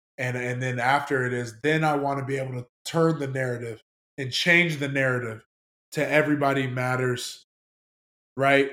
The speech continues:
And to everybody's equal, and to, and to everybody has a voice. And to be able to give people those voices, which is something that I think, I find important, especially when we talk about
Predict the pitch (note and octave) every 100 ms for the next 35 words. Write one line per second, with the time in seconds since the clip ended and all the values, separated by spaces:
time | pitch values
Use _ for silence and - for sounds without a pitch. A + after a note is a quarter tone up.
0 | - C3+ C#3+ C#3+ C#3 D3 D3+ C#3+ C#3 C#3
1 | C3 B2+ C3 C3+ B2+ B2 - _ _ _
2 | _ _ - C3+ B2 D3+ C#3 C3+ C#3+ C#3
3 | B2+ C3+ C3+ B2+ B2 - C#3+ D3 C#3+ C#3
4 | C3+ C3 C3 B2 A#2 B2+ A2 - - _
5 | _ _ _ _ - C#3+ C3+ C3 C#3+ D3
6 | C#3+ C3+ B2 D#3 D3 - C#3+ C3+ C3 B2
7 | A#2+ A2+ B2 A#2 A#2+ A#2 C#3 C3 C#3 C3
8 | D#3+ E3 D#3+ D3 C#3+ - C3+ C#3 C3+ D3
9 | - C#3 C#3 D3 D3 C#3 C3 D3+ E3 B2+
10 | A#2+ C#3+ C#3 C#3 C3+ B2+ C3 B2+ B2+ B2
11 | B2+